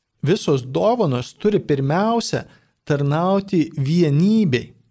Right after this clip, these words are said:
Dovanos gali padaryt-, gali įnešti skilimą,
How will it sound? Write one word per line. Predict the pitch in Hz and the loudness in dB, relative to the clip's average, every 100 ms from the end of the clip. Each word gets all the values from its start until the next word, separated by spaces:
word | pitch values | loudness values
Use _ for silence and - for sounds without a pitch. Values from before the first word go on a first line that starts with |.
| _ _ _ 139 | _ _ _ -4
Dovanos | 123 190 220 190 151 135 | 0 2 2 0 0 0
gali | 165 196 196 | 0 0 0
padaryt-, | 196 139 139 175 185 - | -2 0 0 0 -4 -8
gali | 202 143 175 185 160 | -8 -2 0 2 0
įnešti | 143 147 180 - 147 | 0 2 0 0 -4
skilimą, | - - 139 185 240 127 | -6 -2 0 2 2 0